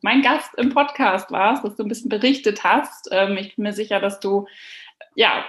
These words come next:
viele Frauen motivieren kannst, auch loszulegen. Und, ähm, ja, mich inspiriert es immer total, ähm, mit den Teilnehmerinnen zu sprechen. Und, ähm, ja, ich finde das toll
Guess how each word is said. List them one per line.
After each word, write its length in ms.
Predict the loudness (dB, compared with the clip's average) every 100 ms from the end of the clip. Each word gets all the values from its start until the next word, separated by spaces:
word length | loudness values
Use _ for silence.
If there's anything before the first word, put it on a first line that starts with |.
| 0
viele 240 | 4 2
Frauen 320 | 2 2 4
motivieren 560 | 2 -4 -4 0 2 0
kannst, 500 | 0 0 0 -4 -2
auch 220 | 0 0
loszulegen. 1080 | 0 0 -2 -8 -8 -4 -4 -2 2 2 2
Und, 400 | 2 2 2 2
ähm, 380 | 2 2 0 -4
ja, 260 | 0 0 0
mich 360 | -2 -4 -6 -8
inspiriert 520 | -6 -6 0 0 0
es 120 | -4
immer 580 | -2 0 0 0 -2 -6
total, 720 | -8 -8 -4 -2 -2 -2 -6
ähm, 420 | -6 -6 -6 -12 -14 -20 -20 -20 _
mit 160 | -2 0
den 140 | -2
Teilnehmerinnen 800 | 0 0 0 -2 -4 -2 -2 -4
zu 100 | -6
sprechen. 560 | -6 -2 -2 -2 -4 -4
Und, 340 | -6 -8 -8
ähm, 500 | -6 -6 -6 -8 -6
ja, 180 | -4 -2
ich 80 | -4
finde 180 | -6 -8
das 80 | -10
toll 520 | -6 -4 -4 -6